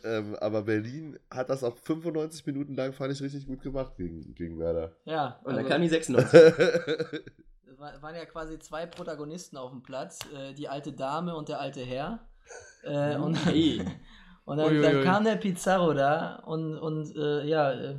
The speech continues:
Speaker 2: murmelt das Ding irgendwie rein. Ich glaube, er weiß se-, ich glaub
Speaker 4: Ja.
Speaker 2: wirklich, er weiß selber nicht so ganz, wie er es gemacht hat. Aber ist auch scheißegal, weil am Ende ist er
Speaker 4: Ding.
Speaker 2: halt, äh, der Rekordhalter.
Speaker 4: Richtig.
Speaker 1: Ja,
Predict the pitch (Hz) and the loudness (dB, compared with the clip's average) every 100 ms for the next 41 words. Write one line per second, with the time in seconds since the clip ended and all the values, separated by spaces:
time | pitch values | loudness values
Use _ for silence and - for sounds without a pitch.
0 | 143 147 165 170 165 151 - 160 170 - | -4 0 2 2 2 0 0 -2 0 0
1 | 156 175 175 175 - 147 151 127 156 151 | 0 2 0 0 0 4 2 2 2 4
2 | 123 123 131 135 - - 147 143 143 139 | 4 2 2 -2 -2 0 2 4 2 0
3 | 135 127 123 139 147 139 147 139 131 139 | 0 2 4 4 4 2 2 0 0 0
4 | 147 143 143 127 156 - 175 - - - | 0 0 0 0 0 0 -4 -2 -4 -6
5 | - - _ - 135 151 180 185 - 202 | -10 -20 _ -2 4 4 4 2 2 2
6 | 175 151 196 202 175 160 151 180 190 175 | 2 4 4 4 2 2 0 0 0 -2
7 | - - 156 165 175 156 170 - 180 165 | -6 -4 2 4 8 8 8 -2 -2 0
8 | 170 165 156 - 165 170 170 - - 120 | 2 0 -2 0 2 2 0 -2 0 -2
9 | 117 113 143 - - 165 107 139 | -2 -8 -8 -16 -2 6 6 6